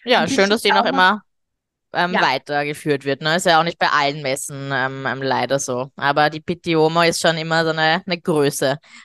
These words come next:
Speaker 1: Alle
Speaker 2: Oh ja.
Speaker 1: Jahre wieder am Anfang, äh, des Jahres. <laughs>
Speaker 2: So ist es.
Speaker 1: Super.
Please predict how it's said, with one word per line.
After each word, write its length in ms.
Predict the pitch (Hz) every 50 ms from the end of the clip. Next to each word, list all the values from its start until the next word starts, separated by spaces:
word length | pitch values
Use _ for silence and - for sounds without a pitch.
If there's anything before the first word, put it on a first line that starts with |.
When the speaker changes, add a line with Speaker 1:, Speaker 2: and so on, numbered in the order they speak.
| _ -
Speaker 1:
Alle 180 | - 139 151
Speaker 2:
Oh 20 | 156
ja. 120 | 160 156
Speaker 1:
Jahre 280 | 147 147 160 165 156 151
wieder 240 | 160 170 165 165 165
am 100 | 156 123
Anfang, 420 | 139 147 156 - 170 151 147 151
äh, 300 | 143 123 139 147 147 143
des 220 | 151 156 151 -
Jahres. 560 | - 147 127 127 131 131 135 139 - - - _ _ - -
<laughs> 520 | 180 160 - - 185 180 - - - 165 _ _ _ _ _ _ _ _ _
Speaker 2:
So 200 | - - 277 254
ist 160 | 240 233 185
es. 300 | 185 175 180 - - _ _ _ _ - 247 254 226 190 170 165 143 _ _ _ _ _ - -
Speaker 1:
Super. 840 | - - - - 208 254 - - - - 226 175 147 135 - 208